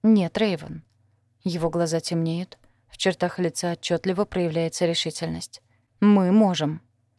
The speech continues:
От этих слов у меня уходит почва из-под ног, и я дёргаюсь, когда моего плеча касается чья-то ладонь.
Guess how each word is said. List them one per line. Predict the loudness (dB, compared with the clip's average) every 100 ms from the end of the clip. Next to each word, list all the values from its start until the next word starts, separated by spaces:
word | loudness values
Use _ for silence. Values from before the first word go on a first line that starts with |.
| _ _ _ _ _ _
От | -4 -2
этих | -2 -2 -4
слов | -4 -4 -4 0
у |
меня | 0 0 -2
уходит | -2 -2 -2 -4
почва | -6 -4 -2 -2
из-под | -4 -4 -6 -4
ног, | -4 -6 -12 _ _
и | -4
я | 0 0
дёргаюсь, | 2 0 0 -4 -6
когда | -8 -4 -2
моего | -2 -4 -8
плеча | -10 -8 -6 -6
касается | -6 -4 -4 -4 -6
чья-то | -4 -2 -4 -2
ладонь. | -4 -4 -6 -8